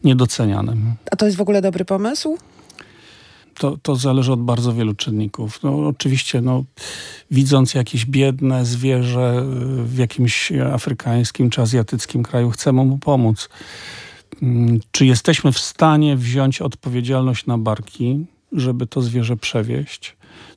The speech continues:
Speaker 1: To, to jest, to są kłopoty, to są koszty i to są pewne zagrożenia. Także musicie państwo to roz-, dobrze rozważyć. Może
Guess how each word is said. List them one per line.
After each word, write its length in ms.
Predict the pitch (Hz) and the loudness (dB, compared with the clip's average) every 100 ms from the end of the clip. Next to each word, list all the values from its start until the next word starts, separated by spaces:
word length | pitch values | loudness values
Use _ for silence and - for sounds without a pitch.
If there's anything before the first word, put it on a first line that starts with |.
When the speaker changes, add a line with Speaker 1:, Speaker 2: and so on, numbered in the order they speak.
| _ | _
Speaker 1:
To, 520 | - 131 127 127 123 135 - _ | 0 4 4 4 2 -2 -10 _
to 100 | - | -2
jest, 220 | 131 - - - _ | -2 -2 -10 -16 _
to 100 | 143 | -4
są 260 | - 135 147 | 0 0 0
kłopoty, 760 | - 131 135 127 - 160 175 - | -2 -4 -2 -4 0 0 0 -2
to 100 | 135 | -6
są 240 | - 127 | -2 -2
koszty 680 | 113 123 113 - - 139 156 - | -2 -2 -4 -4 -4 0 0 -2
i 60 | 127 | -4
to 100 | 127 | -2
są 200 | 135 117 | -2 -2
pewne 260 | 127 123 | 0 0
zagrożenia. 680 | 123 123 127 117 104 92 110 - - - | 0 2 2 2 0 0 -4 -8 -18 -8
Także 260 | 120 117 113 | -2 0 2
musicie 320 | 113 - 135 | 2 0 -2
państwo 360 | 131 123 - | 0 -2 -2
to 120 | 131 151 | -2 0
roz-, 180 | 156 | 0
dobrze 300 | 139 127 143 | 0 0 2
rozważyć. 580 | 151 143 120 104 110 - - | 2 2 0 -2 -4 -8 2
Może 680 | 127 127 127 104 101 113 139 | 4 6 4 2 -2 -4 -6